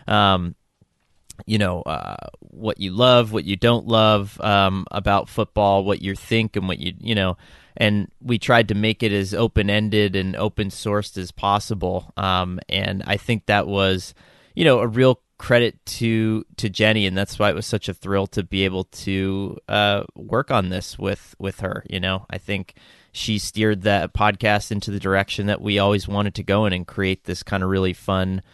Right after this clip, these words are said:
um, listener space for you guys. And so, um,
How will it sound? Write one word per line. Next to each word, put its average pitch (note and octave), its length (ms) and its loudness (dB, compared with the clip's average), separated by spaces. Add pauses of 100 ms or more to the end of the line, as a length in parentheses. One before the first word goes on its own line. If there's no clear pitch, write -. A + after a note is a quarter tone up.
(280)
um, F#2 460 0 (320)
listener A#2 440 0
space - 380 -8
for - 140 -12
you F#2 100 -6
guys. F2+ 380 -8
And F2 160 -10
so, F#2+ 400 -6 (160)
um, F#2 500 -4